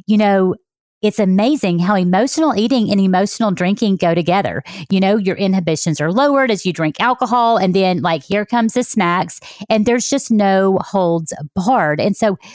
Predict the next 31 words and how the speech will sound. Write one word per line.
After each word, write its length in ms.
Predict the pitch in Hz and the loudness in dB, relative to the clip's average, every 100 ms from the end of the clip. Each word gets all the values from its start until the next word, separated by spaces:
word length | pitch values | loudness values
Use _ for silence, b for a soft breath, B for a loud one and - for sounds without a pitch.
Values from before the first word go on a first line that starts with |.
| B | B
this 200 | 269 254 | -4 -4
goes 480 | - 247 285 302 - | -2 0 2 0 -2
together, 600 | - 220 165 233 262 202 | -2 -2 0 0 0 0
but 200 | 170 202 | 0 -2
this 160 | 226 - | -2 -4
whole 400 | - 254 262 262 B 180 | -2 0 0 -2 B -6
mentality 720 | 220 233 - 226 240 233 240 196 | 0 0 0 -2 0 2 0 0
of, 240 | 208 175 B B _ | 0 -4 B B _
"I 160 | 202 220 | -4 -2
deserve 600 | 214 190 - 180 208 170 | -2 -2 -2 0 -2 -2
this." 420 | 175 156 139 - - B - | -2 0 0 -4 -10 B -6
Um, 340 | 202 196 170 160 b b _ - | 0 0 0 -4 b b _ -2
and 400 | 208 190 190 - _ _ _ _ _ _ _ _ _ | 0 0 -2 -4 _ _ _ _ _ _ _ _ _
there 260 | 185 247 254 | -4 0 2
are 120 | 220 | 0
so 300 | 196 - 240 | -2 -2 0
many 200 | 247 254 | 2 0
times 420 | - 233 247 214 | 0 -2 0 0
that 120 | 196 160 | -2 -2
we're 180 | 214 | 0
responding 720 | 233 226 - - 196 233 233 202 | 0 -2 -4 -4 -2 0 0 0
to 180 | 202 165 | -2 0
our 120 | 170 | -2
stress, 760 | - - 226 185 180 - - B B B | -4 -2 0 0 0 -2 -8 B B B
to 120 | - 233 | -4 -2
what's 300 | 202 190 - | 0 0 -2
going 340 | 202 196 233 | 0 2 2
on 140 | 220 | 2
in 80 | 196 | 2
our 140 | 165 156 | 0 0
life 440 | 202 180 156 - | -2 -2 -2 -6